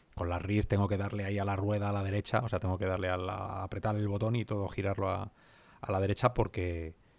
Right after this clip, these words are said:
porque lo necesito, porque si no empiezo a ver cosas que seguramente vosotros en casa estaréis viendo en algún visor si no lo habéis tocado, que son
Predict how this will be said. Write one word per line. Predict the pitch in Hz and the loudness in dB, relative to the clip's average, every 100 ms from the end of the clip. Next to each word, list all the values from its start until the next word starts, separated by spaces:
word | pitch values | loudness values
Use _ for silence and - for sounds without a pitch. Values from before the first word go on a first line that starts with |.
| _ - | _ -6
porque | 101 95 | -2 0
lo | 92 | 2
necesito, | 90 - - 139 123 | 0 -2 0 2 4
porque | 95 - | 2 0
si | - | 2
no | 101 | 4
empiezo | 120 127 123 113 | 4 4 2 4
a | 107 | 4
ver | 117 151 - _ _ _ - _ _ | 2 -2 -8 _ _ _ -20 _ _
cosas | 113 139 - | 4 4 4
que | 135 | 0
seguramente | 101 101 107 104 | 2 4 4 2
vosotros | 104 101 110 104 98 | 2 2 0 0 0
en | 101 | 2
casa | 110 - 120 | 0 2 0
estaréis | - 98 95 | 2 0 2
viendo | 101 98 | 2 2
en | 90 | 2
algún | 87 90 | 2 0
visor | 90 104 127 | 0 2 2
si | - | 2
no | 92 | 0
lo | 87 | 0
habéis | 85 - | -2 -4
tocado, | 87 110 110 - - - - | -2 0 -2 -4 -20 -20 -12
que | 98 | -4
son | 95 95 110 | -2 0 -2